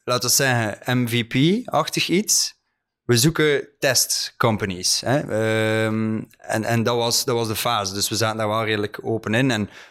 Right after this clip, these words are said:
we wisten, er moet geïtereerd worden. Hè? Dat, dat is logisch, dat je kleine tweaks doet aan het product, zodat het uiteindelijk beter wordt. En we wouden pas gaan invoicen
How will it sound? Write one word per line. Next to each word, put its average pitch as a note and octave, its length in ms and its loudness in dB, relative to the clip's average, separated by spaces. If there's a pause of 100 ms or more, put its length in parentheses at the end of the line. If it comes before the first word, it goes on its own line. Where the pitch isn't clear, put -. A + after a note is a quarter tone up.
(100)
we G#2 100 2
wisten, G#2 500 0 (260)
er G#2+ 360 0
moet C3+ 260 2
geïtereerd B2 640 -2
worden. F#2 320 -8
Hè? G2+ 180 -4
Dat, G2+ 220 -4
dat F#2+ 100 -4
is - 100 -4
logisch, G#2+ 500 0
dat G2 120 -2
je G2 240 0
kleine G2 540 -4 (280)
tweaks A2+ 420 0
doet A2+ 200 -2
aan G#2 100 2
het - 80 -12
product, G#2+ 380 -2
zodat G#2+ 180 0
het G2 100 -6
uiteindelijk G#2 420 -4
beter A#2 240 -2
wordt. C#3+ 260 -4
En A2 120 -2
we G#2 60 0
wouden A#2 300 -2
pas - 460 -2
gaan G2+ 360 -4
invoicen B2 720 0